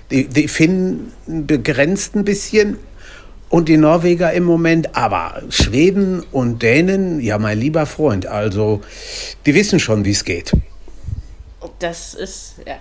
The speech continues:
Speaker 2: deswegen stehen sie ja jetzt auch da, wo sie stehen. Ne? Wenn sie
Speaker 1: So
Speaker 2: es nicht
Speaker 1: ist
Speaker 2: gewusst
Speaker 1: es.
Speaker 2: hätten, wäre das wohl nicht passiert. <laughs>
Speaker 1: Das stimmt. Wahr. Hör mal. Ha.
Speaker 2: Ja, da,
Speaker 1: So
Speaker 2: das
Speaker 1: viel.
Speaker 2: muss man doch abschließend noch mal so
Speaker 1: Ja.
Speaker 2: sagen hier,
Speaker 1: Ja,
Speaker 2: Harry Kane,
Speaker 1: das
Speaker 2: ne?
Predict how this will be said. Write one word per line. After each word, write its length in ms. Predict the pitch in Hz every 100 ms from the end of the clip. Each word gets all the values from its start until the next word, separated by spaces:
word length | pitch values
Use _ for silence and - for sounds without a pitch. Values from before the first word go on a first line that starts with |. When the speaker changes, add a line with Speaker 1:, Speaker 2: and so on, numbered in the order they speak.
| -
Speaker 2:
deswegen 340 | 151 - 165
stehen 280 | - 180 180
sie 80 | 165
ja 100 | 165
jetzt 240 | 160 156
auch 120 | - 165
da, 200 | 151 143
wo 60 | 160
sie 160 | 175
stehen. 320 | - 185 -
Ne? 280 | 139 156 214
Wenn 160 | 143 90
sie 60 | 95
Speaker 1:
So 140 | 135
Speaker 2:
es 60 | 139
nicht 60 | -
Speaker 1:
ist 40 |
Speaker 2:
gewusst 180 | 87 -
Speaker 1:
es. 40 | -
Speaker 2:
hätten, 240 | 226 196
wäre 120 | 185
das 200 | 190 202
wohl 160 | 208 226
nicht 220 | 247 254
passiert. 520 | 247 254 240 156 214 277 277
<laughs> 140 | 311 277
Speaker 1:
Das 240 | 185 -
stimmt. 420 | 240 254 151 - - -
Wahr. 320 | - 127 110 - - -
Hör 140 | 139
mal. 220 | 151 101 80 - -
Ha. 140 | - - -
Speaker 2:
Ja, 180 | 170 - - - - -
da, 180 | - 127 -
Speaker 1:
So 60 |
Speaker 2:
das 160 | 123 175
Speaker 1:
viel. 240 | 143 98 -
Speaker 2:
muss 240 | 180 226 -
man 180 | 175 175
doch 140 | 180 190 -
abschließend 600 | 233 254 247 240 208 190
noch 140 | 190 220
mal 200 | 175 165
so 80 | 160
Speaker 1:
Ja. 240 | 135 165
Speaker 2:
sagen 400 | 160 175 165 156
hier, 340 | 170 156 156 156 156
Speaker 1:
Ja, 180 | 117 123 143
Speaker 2:
Harry 240 | 170 -
Kane, 240 | - 160
Speaker 1:
das 400 | 190 160 196
Speaker 2:
ne? 60 | 233